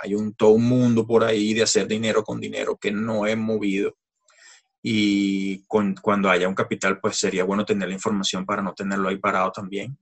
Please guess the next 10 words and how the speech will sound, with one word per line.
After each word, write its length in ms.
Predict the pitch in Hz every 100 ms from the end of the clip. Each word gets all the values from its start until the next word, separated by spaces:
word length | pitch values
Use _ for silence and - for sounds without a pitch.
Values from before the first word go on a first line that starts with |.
| -
poder 220 | 90 85
invertir 420 | 98 98 - 101
con, 340 | 101 98 101 -
con 200 | - 113
inteligencia 760 | 101 101 101 95 101 - - _ - - - _
y 100 | 107
con 200 | 104 95
vistas 280 | 92 - 104
a 60 |
futuro. 520 | 101 104 - 101 117